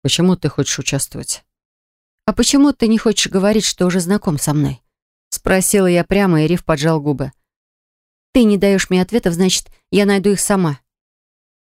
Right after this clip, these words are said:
Музыка стихла, Риф поднялся на ноги со мной на руках, после чего аккуратно поставил на пол. Его хвост по-прежнему обвивал мою лодыжку, будто успокаивая демона.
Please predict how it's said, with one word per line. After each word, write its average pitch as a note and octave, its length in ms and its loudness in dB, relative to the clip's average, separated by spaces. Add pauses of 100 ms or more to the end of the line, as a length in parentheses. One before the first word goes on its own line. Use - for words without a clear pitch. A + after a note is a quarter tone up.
(280)
Музыка B3 340 2
стихла, D#3 640 -2
Риф G#3 220 0
поднялся F3 520 0
на F3 200 2
ноги D#3+ 180 0
со - 180 -2
мной D#3 180 2
на D3+ 100 2
руках, E3+ 380 -2
после D#3 220 -2
чего D3 220 -2
аккуратно F3 480 -2
поставил F3 480 -2
на F#3 160 0
пол. - 240 -12 (540)
Его G3+ 180 2
хвост G#3+ 300 -2
по-прежнему G3 720 2
обвивал D#3+ 440 0
мою D3+ 220 0
лодыжку, D3+ 440 -2
будто D#3+ 240 -4
успокаивая E3+ 680 0
демона. C#3+ 500 -4